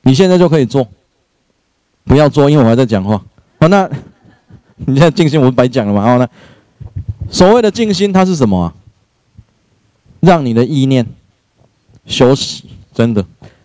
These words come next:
让你的意念偶尔有放空的时候。人是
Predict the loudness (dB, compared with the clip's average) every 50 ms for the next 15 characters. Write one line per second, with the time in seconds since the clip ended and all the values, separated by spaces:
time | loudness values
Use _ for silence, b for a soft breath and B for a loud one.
0 | b 0 2 2 2 0 -2 -4 -4 -4 -4 -2 -4 -2 -2 -2 -2 0 0 2
1 | 2 2 2 2 2 0 0 0 -2 -2 -2 -2 -2 -2 -2 -4 -4 -6 -6 -6
2 | -6 -6 -8 _ _ _ _ _ _ _ _ _ _ -20 _ b b b b b
3 | b b b b _ -6 -2 2 2 2 2 2 0 -2 -2 0 0 0 0